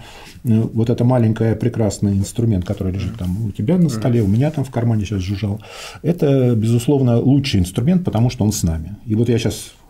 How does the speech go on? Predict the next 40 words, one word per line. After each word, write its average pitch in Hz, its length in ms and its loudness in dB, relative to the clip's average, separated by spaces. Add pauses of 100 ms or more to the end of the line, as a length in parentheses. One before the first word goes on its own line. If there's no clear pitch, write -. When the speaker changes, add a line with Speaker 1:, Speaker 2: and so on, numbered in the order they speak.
(220)
Speaker 1:
идя 107 300 0
сюда 101 220 0
на 127 100 0
студию, 185 320 2
я 123 100 4
уже 120 160 4
сделал 107 240 0
несколько 101 300 -2
фотографий, 160 480 -2
как - 180 -18
сказать, - 240 -10
потому 131 280 -2
что 139 160 -8
я 104 120 -2
первый 107 320 -4
раз 95 160 -4
в 104 40 -6
этом 101 180 -4
районе, 170 320 2
и 98 120 -2
понятно, 123 440 -4
что - 200 -10
я 101 220 -6
так: - 240 -14
«Ох, 135 220 -2 (320)
ах, 113 240 -2 (300)
ух», 117 80 -8
Speaker 2:
Мгм. 110 280 -2
Speaker 1:
как 92 140 -4
бы 87 120 -8
там. 87 200 -12 (1500)
Speaker 2:
Скажи, 147 300 -2
пожалуйста, 151 640 2 (320)
м, 110 240 -8 (100)
при-, 135 280 0
предваряя 131 520 2
разговор 123 500 2
про 110 280 0
этот 107 220 -4
Instagram-аккаунт, 127 880 0